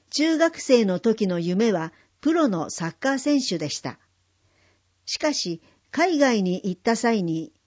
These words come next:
現地の同世代が母国語ではない言語を積極的に話す姿を見て、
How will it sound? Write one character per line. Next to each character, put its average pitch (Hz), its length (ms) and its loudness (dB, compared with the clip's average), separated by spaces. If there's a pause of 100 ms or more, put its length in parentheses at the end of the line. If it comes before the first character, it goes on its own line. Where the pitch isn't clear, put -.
(140)
現 311 280 0
地 214 180 -2
の 175 160 0
同 226 180 4
世 233 160 4
代 175 240 0
が 165 220 -8 (320)
母 220 320 2
国 311 180 0
語 311 160 4
で 311 140 2
は 254 180 4
な 269 140 4
い 233 140 2
言 240 280 4
語 180 300 2
を - 160 -4
積 - 280 0
極 311 260 -2
的 302 280 0
に 294 140 4
話 269 320 2
す 220 80 -4
姿 233 480 0
を 160 100 -2
見 202 140 0
て、 165 260 -2